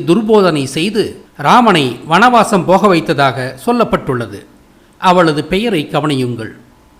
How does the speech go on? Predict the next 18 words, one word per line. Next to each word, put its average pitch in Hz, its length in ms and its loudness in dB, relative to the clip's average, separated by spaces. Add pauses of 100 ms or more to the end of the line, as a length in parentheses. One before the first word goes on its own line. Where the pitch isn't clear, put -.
(180)
மண் 143 280 0 (560)
பிளஸ் - 320 -6
தரை, 170 320 4 (880)
மண் 160 380 -2
தரை, 151 320 0 (680)
மந்தாரை. 156 600 0 (640)
இங்கு 208 320 0 (260)
மண் 214 300 0
தரை 226 280 2
என்பது 175 400 2 (240)
காட்டை 226 400 0
குறிக்கும். 131 460 -6 (580)
மந்தார 226 560 4
மலை 202 320 2
என்றால் 151 460 2 (340)
மண் 208 320 2
தரை 208 280 4
கொண்ட 185 320 0